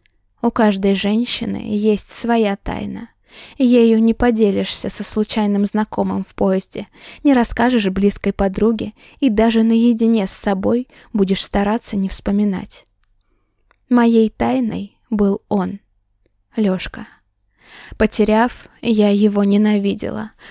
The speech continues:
ругала, запрещала другим о нём напоминать и пытаться оправдать.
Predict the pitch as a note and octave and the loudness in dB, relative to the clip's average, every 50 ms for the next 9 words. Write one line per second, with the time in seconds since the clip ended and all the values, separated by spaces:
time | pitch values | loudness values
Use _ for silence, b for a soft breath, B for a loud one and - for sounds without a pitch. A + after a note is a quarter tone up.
0 | B B - D4+ E3+ G#3 F#3+ - F#3+ G3+ G#3+ A3+ A3 G#3 G#3 G#3+ - - - B3+ | B B 2 2 2 2 2 0 0 2 2 2 0 -2 -4 -8 -8 -6 -2 0
1 | A#3+ A#3+ - - A#3 A3 - - B3 A#3+ A3+ G#3 G3+ G3 G#3+ G#3+ G3 G#3 A3+ A3+ | 0 0 0 0 -2 -2 0 0 2 2 2 2 2 2 2 0 2 0 0 0
2 | G#3+ G#3 G3+ G3+ G3 F#3+ - - - - G3+ - - G#3 G3 G3+ G3+ G3 G3+ G#3 | 2 0 0 0 -2 -4 -6 -8 -6 -4 -4 -2 0 0 0 0 0 0 0 -2
3 | A3 G#3+ - - A3+ G#3+ - - - - G3+ G3+ - - - G3+ G3 - - G#3 | -2 -4 -4 -4 -4 -4 -2 -4 -4 -4 -4 -4 -4 -4 -4 -4 -4 -2 -2 -4
4 | G#3 - F#3+ - - - - - - | -4 -4 -6 -8 -10 -10 -12 -16 -20